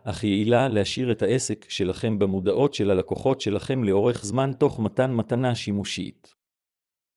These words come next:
ניתן לרכוש ספלים בהתאמה אישית במגוון צבעים וסגנונות כדי להציע מגוון רחב של ספלים ולתת ללקוחות לבחור את הספל אליו הם הכי מתחברים.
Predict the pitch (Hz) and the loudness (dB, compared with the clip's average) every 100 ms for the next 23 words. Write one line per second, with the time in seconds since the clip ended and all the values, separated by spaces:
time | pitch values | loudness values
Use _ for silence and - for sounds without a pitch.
0 | _ 107 98 160 175 113 92 - 123 120 | _ -8 2 2 4 2 2 2 2 2
1 | - - 104 131 101 98 - 104 120 107 | -4 0 0 2 2 2 2 2 0 0
2 | - 147 101 98 98 95 113 123 - 90 | -2 -4 0 -2 -2 -2 -2 -2 -4 -4
3 | 101 135 113 - 101 104 104 131 123 - | -2 -2 -2 -2 -4 -2 -2 -2 -6 -10
4 | - 107 101 98 - 147 123 101 101 147 | -4 0 2 2 2 0 0 -2 0 0
5 | 139 110 - 143 120 110 98 - 104 110 | 2 -2 2 0 2 -4 -4 -2 0 0
6 | 131 101 95 131 131 101 95 - - 139 | 0 -2 0 -2 2 0 0 -4 -2 -2
7 | 117 101 95 139 139 131 107 - 143 113 | 0 -4 -2 0 0 0 -2 -2 -2 -2
8 | 98 101 113 113 110 - 104 98 - 98 | 0 2 2 0 -2 -2 -2 -2 -4 -4
9 | 95 85 57 - | -4 -6 -10 -18